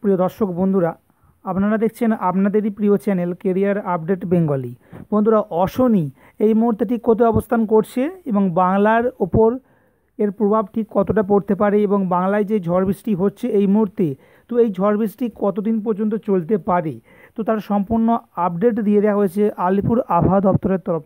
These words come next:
থেকে। তো আজকের এই ভিডিওটির মাধ্যমে আপনাদেরকে সেই আপডেটটি জানিয়ে দেবো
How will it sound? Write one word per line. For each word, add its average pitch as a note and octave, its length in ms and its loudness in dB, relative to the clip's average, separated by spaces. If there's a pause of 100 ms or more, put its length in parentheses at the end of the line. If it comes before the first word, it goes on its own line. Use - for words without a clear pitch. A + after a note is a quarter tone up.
থেকে। C#3+ 180 -8 (440)
তো - 40 -8 (120)
আজকের D4 340 -6
এই C4+ 100 -2
ভিডিওটির B3+ 440 0
মাধ্যমে G3 340 2 (220)
আপনাদেরকে G3 420 2
সেই G#3 140 2 (180)
আপডেটটি G3+ 460 -2
জানিয়ে G#3+ 280 0
দেবো F#3 180 0